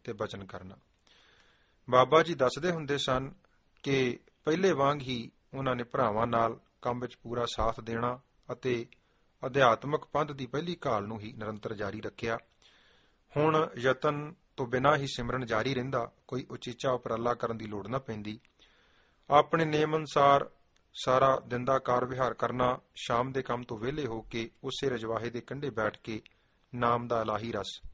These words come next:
ਬਾਬਾ ਜੀ ਮਾਣਦੇ ਰਹੇ। ਪਿਛਲੇਰੇ ਵਰਤਾਂਤ ਕੀਤੀ ਹੋਈ ਘਟਨਾ ਦੇ ਪੰਦਰਾਂ ਕੁ ਦਿਨ ਪਿੱਛੋਂ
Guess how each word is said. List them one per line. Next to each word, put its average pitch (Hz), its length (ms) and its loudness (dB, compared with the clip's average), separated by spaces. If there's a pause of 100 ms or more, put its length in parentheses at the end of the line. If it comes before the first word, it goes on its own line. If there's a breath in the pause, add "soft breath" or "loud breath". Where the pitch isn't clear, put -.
(140)
ਬਾਬਾ 110 280 -4
ਜੀ 104 100 -10
ਮਾਣਦੇ 101 380 -10
ਰਹੇ। 90 140 -12 (2000 soft breath)
ਪਿਛਲੇਰੇ 151 600 6 (1600)
ਵਰਤਾਂਤ 135 440 6
ਕੀਤੀ 143 280 -6
ਹੋਈ 139 180 0 (100)
ਘਟਨਾ 123 260 2
ਦੇ 131 120 0
ਪੰਦਰਾਂ 160 420 0
ਕੁ 170 120 -4
ਦਿਨ 131 200 -2
ਪਿੱਛੋਂ - 440 0